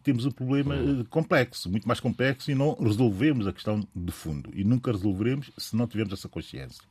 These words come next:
Speaker 1: E temos o caso extremo do Haiti. E o Haiti chega a esse extremo exatamente por uma série de experiências, eh, eh, político-sociais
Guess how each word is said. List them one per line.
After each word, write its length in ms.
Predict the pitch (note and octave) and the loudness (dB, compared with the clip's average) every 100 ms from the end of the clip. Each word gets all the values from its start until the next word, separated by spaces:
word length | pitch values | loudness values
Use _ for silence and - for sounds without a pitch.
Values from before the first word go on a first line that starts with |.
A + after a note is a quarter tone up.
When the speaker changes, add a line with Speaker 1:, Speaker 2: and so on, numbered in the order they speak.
| - - - - - - | -20 -16 -14 -14 -8 -2
Speaker 1:
E 60 | |
temos 240 | C#3+ D3+ C3+ | 2 2 0
o 60 | |
caso 420 | - C3 C3 A#2+ - | 0 0 0 -2 -6
extremo 600 | - - - C3 B2+ C3 | -6 0 4 4 4 0
do 140 | A#2+ | -2
Haiti. 360 | C3 B2+ B2 G2 _ _ _ _ _ _ _ - - - - - | -2 -2 -6 -8 _ _ _ _ _ _ _ -20 -20 -20 -20 -4
E 40 | D3+ | 2
o 60 | |
Haiti 380 | D#3+ C#3 - D#2 | 4 4 0 -6
chega 420 | - - A2 E2 - | -4 -2 -2 -2 -2
a 20 | |
esse 300 | F#2+ A#2+ - | 0 0 0
extremo 500 | - - D#2 C#2+ E2 - | -2 -2 -6 -6 -8 -6
exatamente 560 | G#2+ A#2 B2 D#2 C#2+ C#2 | -4 -2 -4 -6 -10 -10
por 120 | G2 | -4
uma 160 | G#2+ G2+ | -4 -4
série 460 | - G#2+ C#2 D2 | -2 -2 -2 -6
de 360 | - D#2 F2+ E2+ | -12 -8 -6 -6
experiências, 1200 | - - E3 C3 F2+ F2 E2+ - - F#2 E2+ - | -10 0 2 4 2 -2 -4 -8 -10 -10 -8 -10
eh, 80 | F2+ | -8
eh, 540 | E2 D#2+ E2 - D#2+ - _ | -6 -6 -8 -10 -12 -16 _
político-sociais 1120 | C#3 G#2 F#2 - F#2+ - - - F2 F2 F#2+ | 2 4 2 -4 -6 -6 -6 -2 -2 -2 -6